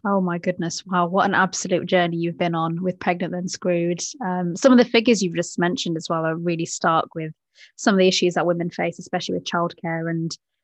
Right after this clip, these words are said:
having to, you know, have, experiencing pregnancy discrimination, not being able to do much about it.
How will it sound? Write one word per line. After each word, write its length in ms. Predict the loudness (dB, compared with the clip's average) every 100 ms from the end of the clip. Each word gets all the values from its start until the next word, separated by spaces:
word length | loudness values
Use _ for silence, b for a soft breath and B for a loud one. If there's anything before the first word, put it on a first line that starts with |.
| _
having 280 | -2 0 0
to, 340 | 0 0 0
you 120 | 0 0
know, 240 | -2 -4 -10
have, 320 | -4 -2 -2 -4
experiencing 720 | -6 0 4 6 4 2 -4
pregnancy 460 | -2 -2 -2 -4 -6
discrimination, 1040 | -4 -2 0 -2 -2 -4 -4 -2 -2 0
not 160 | 0 0
being 140 | 0
able 100 | -2
to 120 | -4
do 160 | -4 -2
much 280 | -2 -2 -4
about 320 | -4 -6 -8
it. 200 | -6 -6